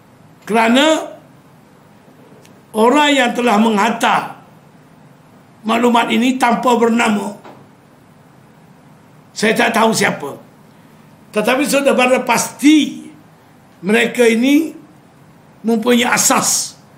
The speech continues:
yang kuat dan dihantar kepada saya, dan sudah pada tentu dia mengharap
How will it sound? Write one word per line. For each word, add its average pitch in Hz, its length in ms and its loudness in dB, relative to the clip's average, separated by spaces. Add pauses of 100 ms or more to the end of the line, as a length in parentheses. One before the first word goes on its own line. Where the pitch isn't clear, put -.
(100)
yang 202 220 -2
kuat - 420 -2 (1120)
dan 233 240 2
dihantar 233 640 0
kepada 208 260 -2
saya, 202 480 0 (1400)
dan 226 140 2
sudah 233 260 2
pada 247 220 2
tentu 277 420 0
dia 269 160 2
mengharap 226 640 -2